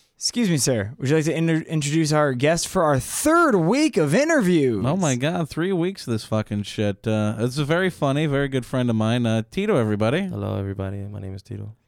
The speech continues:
Speaker 1: There's a,
Speaker 2: Yay!
Speaker 1: our applause light went on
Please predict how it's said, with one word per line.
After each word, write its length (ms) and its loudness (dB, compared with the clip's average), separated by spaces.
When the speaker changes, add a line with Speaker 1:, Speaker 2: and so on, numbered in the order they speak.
Speaker 1:
There's 200 2
a, 20 2
Speaker 2:
Yay! 880 -8
Speaker 1:
our 160 0
applause 480 0
light 180 2
went 160 0
on 480 0